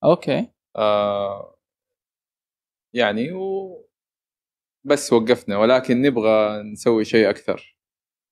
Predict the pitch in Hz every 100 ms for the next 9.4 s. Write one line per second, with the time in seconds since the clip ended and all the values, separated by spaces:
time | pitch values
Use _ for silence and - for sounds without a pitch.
0 | - 151 170 127 - 147 175 143 - 135
1 | 127 143 139 131 156 165 - 151 - 139
2 | - _ _ _ _ - 135 123 127 123
3 | - - 117 120 117 117 135 - 202 151
4 | 165 135 127 120 123 120 143 143 127 -
5 | 147 139 123 - 120 - 120 131 123 113
6 | 127 123 120 123 120 127 127 139 143 131
7 | 131 123 - 151 139 - _ _ _ -
8 | 151 160 139 - 139 135 131 123 123 113
9 | 190 113 127 120